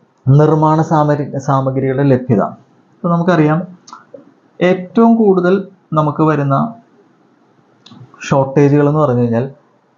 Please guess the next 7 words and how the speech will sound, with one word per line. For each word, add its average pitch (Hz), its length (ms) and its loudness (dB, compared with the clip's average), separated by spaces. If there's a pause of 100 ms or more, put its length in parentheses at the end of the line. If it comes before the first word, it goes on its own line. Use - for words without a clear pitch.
നല്ല 208 280 4
സാധനങ്ങൾ 120 560 0 (160)
പലപ്പോഴും 135 480 0
നമുക്ക് 123 360 -4 (420)
കിട്ടാനുള്ള 151 480 -2
സാധ്യതകൾ 113 600 -2
കുറവാണ്. 98 440 -2